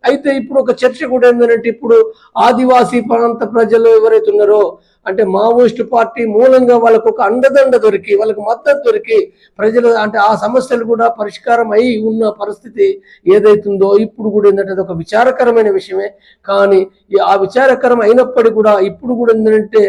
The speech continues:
ఇప్పుడు ఆ మావోయిస్ట్ పార్టీ ఉండి కూడా ఏంటంటే ఇప్పుడు అక్కడ కూడా ఆదివాసులకు సంబంధించిన, ఆ, దానికి అండ ఇచ్చే పరిస్థితి కూడా ఇప్పుడు తగ్గిపోయింది, తగ్గిపోతుంది. కాబట్టి ఈ మొత్తం స్థితి లోపల కూడా ఏంటంటే గమనించినప్పుడు అంటే ఆ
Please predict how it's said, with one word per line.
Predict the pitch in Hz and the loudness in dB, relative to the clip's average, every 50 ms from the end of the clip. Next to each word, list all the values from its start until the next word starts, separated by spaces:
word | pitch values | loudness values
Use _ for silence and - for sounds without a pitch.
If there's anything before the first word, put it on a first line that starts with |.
| 202 - _ _ _ _ 202 | -2 -6 _ _ _ _ -14
ఇప్పుడు | 202 - _ - 233 208 233 226 220 220 220 - _ _ _ - | -14 -14 _ -8 -4 0 0 2 0 0 -2 -8 _ _ _ -8
ఆ | - 196 202 202 202 196 196 190 | -4 -2 -2 0 0 -2 -2 -2
మావోయిస్ట్ | 202 240 285 311 277 - - 226 | 0 0 2 2 0 -2 -4 -2
పార్టీ | - 262 262 262 - 254 | -2 -2 -2 -2 -2 -2
ఉండి | 247 254 240 262 262 254 | -2 -2 0 -2 0 0
కూడా | 254 254 247 | 2 2 2
ఏంటంటే | 240 240 240 240 247 | 2 2 0 -2 -2
ఇప్పుడు | 240 214 277 254 226 | -6 -6 -6 -4 -4
అక్కడ | 208 - - - 247 | -4 -4 -4 -4 -2
కూడా | 247 247 254 240 | 0 0 0 2
ఆదివాసులకు | 214 226 233 240 240 254 247 - - 240 247 254 254 254 254 254 - - | 0 0 -2 -2 -2 -4 -2 -2 -2 0 0 0 0 0 -4 -8 -10 -12
సంబంధించిన, | 240 226 233 240 233 240 233 240 254 - _ _ _ _ _ 262 | -10 -6 -6 -6 -6 -6 -6 -8 -8 -8 _ _ _ _ _ _
ఆ, | 269 254 214 208 208 208 208 - | -8 -6 -4 -4 -6 -6 -6 -6
దానికి | 233 226 220 220 - 226 220 220 220 220 233 202 185 180 | -4 -4 -6 -6 -6 -4 -4 -4 -4 -6 -8 -6 -6 -4
అండ | 226 277 269 311 | -4 -2 0 0
ఇచ్చే | 311 294 - - - 285 - 233 | 2 2 0 0 -2 -2 -2 0
పరిస్థితి | 247 220 - - 247 - 233 | -2 -2 -4 -6 -10 -6 -4
కూడా | 226 226 233 | -2 -2 -2
ఇప్పుడు | 214 214 208 - 226 | -2 -4 -6 -4 -4
తగ్గిపోయింది, | 226 226 247 262 214 240 233 214 196 214 220 | -4 -4 -6 -4 -2 0 0 0 2 0 -2
తగ్గిపోతుంది. | 208 - - 453 - 403 440 440 440 427 381 370 381 403 403 - - - _ _ _ _ _ _ _ - | -2 -2 -4 -6 -4 -4 -4 -4 -2 -4 -4 0 2 2 2 2 0 -6 _ _ _ _ _ _ _ -2
కాబట్టి | 220 240 240 262 247 254 254 226 202 190 190 190 - _ _ _ _ 208 | -2 2 2 2 0 2 0 2 2 2 2 0 -2 _ _ _ _ -4
ఈ | 214 247 | -4 -2
మొత్తం | 233 220 220 220 - 370 330 233 | 0 0 0 0 0 0 -2 -2
స్థితి | - - 262 254 - 240 | -2 -4 -4 -2 0 2
లోపల | 220 220 214 190 202 185 196 185 | 2 2 2 2 0 0 2 2
కూడా | 190 190 190 | 2 2 0
ఏంటంటే | 185 185 185 175 170 190 185 175 180 | 0 -2 -2 -2 -4 -6 -4 -2 -2
గమనించినప్పుడు | 190 220 240 247 - - 214 196 190 185 - - - 175 - 196 - - - _ _ _ _ | -2 0 -2 -2 -4 -4 -2 -2 -2 -4 -6 -4 0 2 2 2 2 -2 -8 _ _ _ _
అంటే | 175 170 - | -12 -8 -4
ఆ | 160 170 185 | -2 0 0